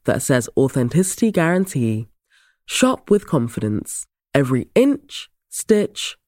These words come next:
sole, and logo is verified authentic through a detailed inspection.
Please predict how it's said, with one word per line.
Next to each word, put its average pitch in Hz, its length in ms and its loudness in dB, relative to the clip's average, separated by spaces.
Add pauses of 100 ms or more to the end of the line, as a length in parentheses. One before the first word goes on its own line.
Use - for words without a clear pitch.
sole, 208 600 2 (160)
and 254 200 4
logo 170 500 4 (100)
is 131 160 0
verified 170 580 2
authentic 123 800 0 (100)
through 139 260 2
a 123 60 2
detailed 214 720 2
inspection. 113 880 -2